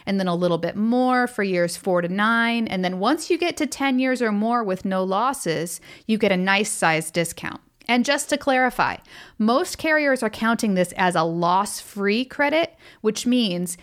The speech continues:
you could have been named in a nuisance claim or something frivolous, or had something successfully defended, or you were dismissed. And as long as there wasn't a payment made on your behalf,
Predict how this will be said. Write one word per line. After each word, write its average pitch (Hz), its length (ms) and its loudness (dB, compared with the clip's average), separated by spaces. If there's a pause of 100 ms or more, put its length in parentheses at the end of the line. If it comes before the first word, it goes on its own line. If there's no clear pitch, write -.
(160)
you 208 240 2
could 302 200 0
have 285 120 2
been 254 200 4
named 226 400 2
in 180 100 2
a 165 60 2
nuisance 185 500 -2
claim 285 400 2
or 202 100 0
something 226 440 0
frivolous, 254 800 -2 (440)
or 240 180 0
had 247 220 0
something 226 360 0
successfully 202 800 0
defended, 202 540 0
or 196 180 2
you 196 160 0
were 196 120 2
dismissed. 190 680 -2 (380)
And 214 120 2
as 202 140 0
long 226 280 2
as 415 100 -2
there 370 120 2
wasn't 349 360 0
a 277 80 2
payment 311 420 0
made 208 180 4
on 180 200 2
your 185 120 2
behalf, 190 640 0